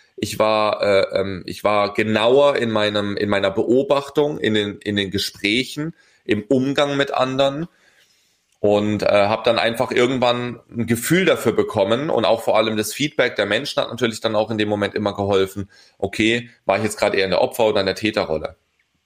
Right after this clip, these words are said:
Und ich habe gemerkt, dass es, dass du das auch taktisch nutzen kannst, dass du zum Beispiel sagen kannst, okay, jetzt gehe ich ganz bewusst in eine Opferrolle,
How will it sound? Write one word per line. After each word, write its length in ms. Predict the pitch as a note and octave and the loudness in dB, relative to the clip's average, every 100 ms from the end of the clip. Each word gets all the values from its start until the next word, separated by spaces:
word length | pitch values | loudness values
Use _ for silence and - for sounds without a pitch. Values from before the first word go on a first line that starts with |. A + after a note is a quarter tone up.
| _ _ _ _ _ _ _ | _ _ _ _ _ _ _
Und 120 | - G#2+ | -2 0
ich 80 | |
habe 140 | B2 - | 0 0
gemerkt, 480 | A2 G#2 A#2 C3+ A#2 | 0 2 2 2 0
dass 160 | A2 | 0
es, 340 | G#2+ - - _ | -4 -8 -14 _
dass 220 | - G#2 - | -2 -2 0
du 80 | |
das 160 | G#2+ G2+ | -4 0
auch 380 | - G2 - - | 0 0 -4 -6
taktisch 420 | A2+ - G#2+ - | -6 -4 -6 0
nutzen 340 | B2 C3 A2+ | 0 0 -4
kannst, 540 | G2+ E2+ F2+ A#2 - - _ - | -2 -2 -2 -8 -10 -16 _ -4
dass 160 | G2+ - | -2 -2
du 60 | |
zum 120 | - G#2+ | -2 0
Beispiel 180 | G2 | 0
sagen 220 | G2 G2+ G#2+ | 0 0 0
kannst, 220 | G#2+ F#2+ | -4 -4
okay, 180 | - A2 | -2 -2
jetzt 160 | - | 0
gehe 80 | G#2+ | -2
ich 120 | G2+ | 0
ganz 200 | G2 F#2 | -2 0
bewusst 380 | G2+ G2 C#3 A2+ | -2 0 -2 0
in 60 | G2+ | 0
eine 180 | F2+ | 2
Opferrolle, 760 | - - F#2+ F#2 F2 F2+ D3 | -2 0 -2 2 2 2 0